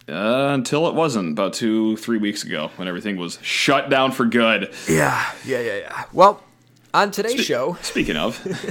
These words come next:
Speaker 2: <laughs> um, we're going to play a game called Reasonable Genie.
Speaker 1: Yeah.
Speaker 2: We are going to rub without any sort of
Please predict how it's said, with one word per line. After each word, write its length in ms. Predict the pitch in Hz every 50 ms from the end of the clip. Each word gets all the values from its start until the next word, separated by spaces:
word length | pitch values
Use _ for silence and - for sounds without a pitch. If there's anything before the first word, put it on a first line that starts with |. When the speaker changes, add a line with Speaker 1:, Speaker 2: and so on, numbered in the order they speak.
| - - - 190 165 - _ - - - -
Speaker 2:
<laughs> 300 | 226 - 233 196 170 -
um, 300 | 151 165 170 165 156 156 160
we're 140 | 175 190
going 300 | 208 196 202 185 185 185
to 80 | 185 185
play 240 | 190 - 170 165 175
a 40 | 175
game 280 | 151 143 143 147 156
called 340 | 151 - 160 156 147 147 127
Reasonable 520 | 143 147 147 147 - 170 165 156 160 170
Genie. 560 | 165 147 131 160 196 208 202 165 113 - 165 - _ _ _ _ _ _ _ _ _ _ _ _ _ _ _ _ _ -
Speaker 1:
Yeah. 200 | 339 - - - -
Speaker 2:
We 200 | 139 139 147 156
are 120 | 160 170
going 340 | 139 147 135 147 143 143 139
to 400 | - - 131 127 135 139 151 151 - - - - - _ _ _ _ _ _ _
rub 600 | - 139 156 170 170 147 143 156 165 196 202 202 - -
without 560 | - 135 139 139 - 151 147 151 151 151 - -
any 240 | 127 135 143 147 143
sort 280 | 139 - - 147 147 147
of 240 | 139 131 113 -